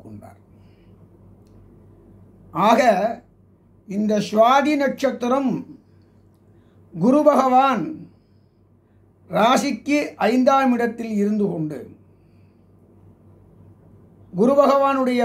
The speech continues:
பார்வை ஸ்தானங்கள் ஐந்து, ஏழு, ஒன்பது. கும்பத்தில்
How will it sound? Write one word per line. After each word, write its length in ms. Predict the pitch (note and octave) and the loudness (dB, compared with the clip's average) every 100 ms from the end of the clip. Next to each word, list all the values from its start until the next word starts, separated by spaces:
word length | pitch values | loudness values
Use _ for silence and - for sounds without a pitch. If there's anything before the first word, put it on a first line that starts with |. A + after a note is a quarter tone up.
| - | -2
பார்வை 360 | G#3 A#3+ C4 C4+ - | 0 2 2 -2 -2
ஸ்தானங்கள் 640 | A#3+ A#3 A3+ G#3+ A3+ C4+ - _ _ E3+ G#3 | -2 -2 -2 -4 -4 -4 -8 _ _ -6 -4
ஐந்து, 340 | A#3 A#3 A#3+ C4 C#4+ - _ - E3+ G#3+ | -4 -2 -2 -2 -4 -14 _ -6 -2 0
ஏழு, 320 | A3+ A3+ A#3+ B3 - _ D3 | 0 -2 -4 -6 -14 _ -16
ஒன்பது. 320 | C3 A#2 G#2+ - _ _ _ _ _ _ _ - - _ - - _ - - _ _ - _ _ - - _ - - - - - _ - - _ _ _ _ _ _ _ _ _ _ - - - _ | -14 -16 -18 -20 _ _ _ _ _ _ _ -20 -20 _ -20 -20 _ -20 -20 _ _ -20 _ _ -20 -20 _ -20 -20 -20 -20 -20 _ -20 -20 _ _ _ _ _ _ _ _ _ _ -20 -20 -20 _
கும்பத்தில் 560 | A#3+ C4 D#4 D4+ D4 C4+ | -2 2 4 2 -2 -6